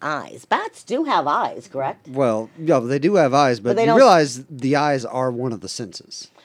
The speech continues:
Speaker 1: But they don't, they, they, they're more of, they listen to their senses, like, they hear and they feel more
Speaker 2: They're
Speaker 1: than they
Speaker 2: not,
Speaker 1: use their
Speaker 2: n-,
Speaker 1: eyes,
Speaker 2: not
Speaker 1: right?
Speaker 2: senses. It would be one sense. It would be the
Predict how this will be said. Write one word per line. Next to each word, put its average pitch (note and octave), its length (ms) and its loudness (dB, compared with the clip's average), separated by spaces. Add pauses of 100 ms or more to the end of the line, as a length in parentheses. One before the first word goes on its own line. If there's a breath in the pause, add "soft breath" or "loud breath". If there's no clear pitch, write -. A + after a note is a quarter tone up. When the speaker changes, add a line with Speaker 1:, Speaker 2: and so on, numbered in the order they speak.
(300 soft breath)
Speaker 1:
But C4+ 220 6
they D#4+ 120 4
don't, D#4 540 0
they, C4+ 240 6
they, C4 360 4 (260)
they're A#3 280 0
more C4+ 320 4
of, A3+ 380 2
they A3 200 2
listen G3 800 -2 (600 soft breath)
to A3+ 220 -2
their F#3 240 4
senses, D3 640 -6
like, C#3+ 180 -4
they E3 140 -2
hear D#3 640 -4
and D#3+ 100 -6
they E3 120 -6
feel F#3 640 -4
more F3+ 160 -4
Speaker 2:
They're F3+ 120 0
Speaker 1:
than F#3+ 100 -2
they F3+ 80 -2
Speaker 2:
not, F3 100 -2
Speaker 1:
use D#3 120 -2
their D#3 140 -4
Speaker 2:
n-, C#3+ 60 -8
Speaker 1:
eyes, C3+ 300 -6
Speaker 2:
not C3+ 100 -8
Speaker 1:
right? D3+ 100 -4
Speaker 2:
senses. D3+ 800 -2
It C#3 140 -8
would C3 220 -4
be A#2+ 160 -8
one A2+ 340 -8
sense. C3 360 -8
It B2 40 -8
would A#2+ 140 -10
be B2 160 -6
the A#2 240 -10